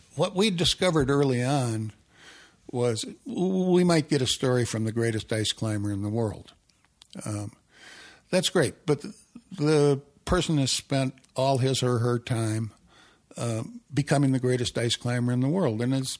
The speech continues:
uh, maybe they can write, uh, but they're writing for their peers, for other people who are great ice climbers, whereas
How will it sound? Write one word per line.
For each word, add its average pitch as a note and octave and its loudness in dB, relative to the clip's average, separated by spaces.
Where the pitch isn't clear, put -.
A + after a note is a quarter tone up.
uh, B2+ -2
maybe B2+ 0
they D3 2
can C#3 0
write, D3+ 0
uh, B2 -2
but D#3+ -2
they're C#3+ 4
writing C#3+ 2
for C#3+ 2
their C3+ 4
peers, - 0
for C3 2
other F3 4
people G#2+ -2
who B2+ 2
are A2 0
great B2+ 0
ice C#3+ 0
climbers, G#2+ -4
whereas B2+ 2